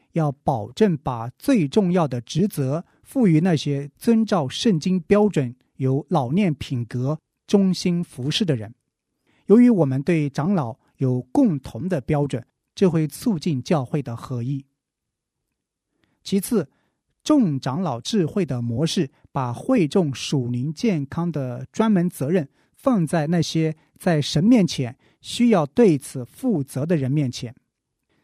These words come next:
希伯来书的十三章十七节讲到，长老为你们的灵魂时刻警醒，好像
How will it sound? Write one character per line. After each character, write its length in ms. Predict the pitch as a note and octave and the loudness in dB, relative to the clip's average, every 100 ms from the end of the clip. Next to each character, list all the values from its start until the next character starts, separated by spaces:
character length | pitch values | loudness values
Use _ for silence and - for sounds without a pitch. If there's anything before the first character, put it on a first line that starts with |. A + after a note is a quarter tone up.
| _ _ - | _ _ -8
希 140 | B3+ | 0
伯 80 | A3+ | 2
来 160 | E3+ | 2
书 220 | D#3+ G#3 G3 | 0 0 0
的 180 | E3 | 0
十 160 | C#3 E3+ | -2 -4
三 240 | - G3 | -2 0
章 180 | F#3+ F3+ | 0 0
十 180 | E3 F#3+ | 0 -2
七 260 | - B3 A#3+ | -2 -2 -2
节 320 | C3+ B2 D3+ - | -2 -8 -10 -10
讲 200 | B2+ A#2 | -8 -4
到， 280 | D3+ B2+ - _ _ | -2 -4 -8 _ _
长 240 | - D#3+ | -4 0
老 240 | B3 B2+ - _ - | 2 0 -6 _ 2
为 200 | A#3 F#3+ | 4 4
你 140 | C#3+ | 2
们 160 | A#2 B2+ | 0 -2
的 200 | C#3 B2 | -2 -2
灵 300 | B2 C3+ A3+ | -2 0 0
魂 340 | - C3+ E3 - | 0 0 -4 -10
时 280 | - - E3+ | -12 -4 -2
刻 300 | - C4 D#3+ | 0 0 0
警 260 | - B2 C3+ | -2 -2 -2
醒， 220 | - A#2 _ _ _ | -2 -8 _ _ _
好 260 | - C3+ B2+ | -6 -4 -4
像 360 | - C4 D#3+ | 0 0 0